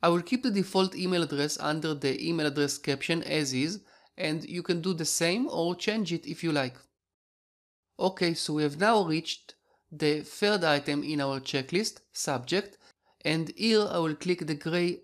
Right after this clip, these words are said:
Add Subject button in the right side of the screen to create my email's subject line. Now inside the blank line under the subject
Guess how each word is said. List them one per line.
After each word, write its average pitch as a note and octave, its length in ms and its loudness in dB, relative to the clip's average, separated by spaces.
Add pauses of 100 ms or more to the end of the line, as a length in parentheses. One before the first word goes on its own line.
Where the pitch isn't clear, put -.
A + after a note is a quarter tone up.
Add E3 220 0
Subject E3+ 520 2
button D3 400 0 (320)
in G3+ 200 -2
the F3+ 100 4
right E3 220 2
side D#3+ 240 0
of C#3+ 100 -10
the C#3+ 80 -8
screen A3 460 2 (360)
to D#3 80 -8
create E3+ 340 -2
my D3 140 0
email's F3+ 800 -2 (220)
subject - 520 -2
line. B2 300 -6 (520)
Now D#3+ 260 0
inside F#3 580 0
the E3 60 0
blank D3 360 2
line D3+ 300 2
under D#3 320 -2
the C#3 120 -2
subject D3+ 540 -4